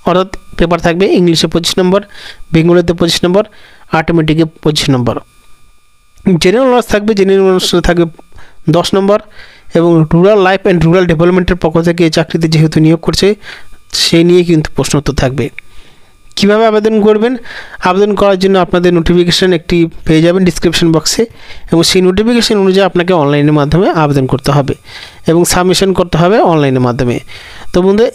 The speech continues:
এই চাকরিটি একটা ডিএলএসসি পদে নিয়োগ করা হবে। পঞ্চায়েতের মধ্যে থেকে কিন্তু আবেদন করতে পারবেন। Already আবেদন শুরু হয়ে গেছে। আবার বলে রাখা ভালো, এখানে কিন্তু আপনাদের আবেদন করার জন্য ছ মাসের computer training দরকার আছে। যদি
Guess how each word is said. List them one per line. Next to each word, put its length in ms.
এই 60
চাকরিটি 340
একটা 120
ডিএলএসসি 800
পদে 260
নিয়োগ 140
করা 260
হবে। 160
পঞ্চায়েতের 560
মধ্যে 220
থেকে 200
কিন্তু 160
আবেদন 360
করতে 240
পারবেন। 240
Already 380
আবেদন 220
শুরু 220
হয়ে 180
গেছে। 200
আবার 240
বলে 200
রাখা 140
ভালো, 140
এখানে 260
কিন্তু 160
আপনাদের 340
আবেদন 300
করার 220
জন্য 200
ছ 20
মাসের 220
computer 440
training 180
দরকার 300
আছে। 140
যদি 160